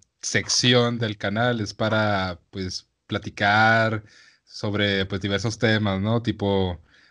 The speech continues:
qué ju-, videojuegos estamos jugando, este, películas, series, este, anime, sí, vamos a hablar sobre anime y monas chinas, por si no les gusta. No sé,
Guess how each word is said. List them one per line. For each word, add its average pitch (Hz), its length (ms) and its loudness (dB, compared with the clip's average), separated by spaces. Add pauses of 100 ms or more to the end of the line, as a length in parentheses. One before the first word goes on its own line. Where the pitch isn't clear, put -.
(200)
qué 98 300 2
ju-, 101 160 -2
videojuegos 104 460 0
estamos 101 260 -2
jugando, 107 1200 4 (460)
este, 92 400 -4
películas, 101 1160 4
series, 104 1080 2 (420)
este, 95 400 -2
anime, 113 640 4
sí, 107 240 0
vamos 104 200 0
a 120 40 0
hablar 92 160 -2
sobre 101 300 0
anime 113 440 2
y 107 80 -2
monas 95 360 -4
chinas, 110 540 0
por - 160 -6
si - 140 -6
no 92 120 -6
les 98 160 -4
gusta. 110 760 2 (840)
No 101 140 -2
sé, 98 600 2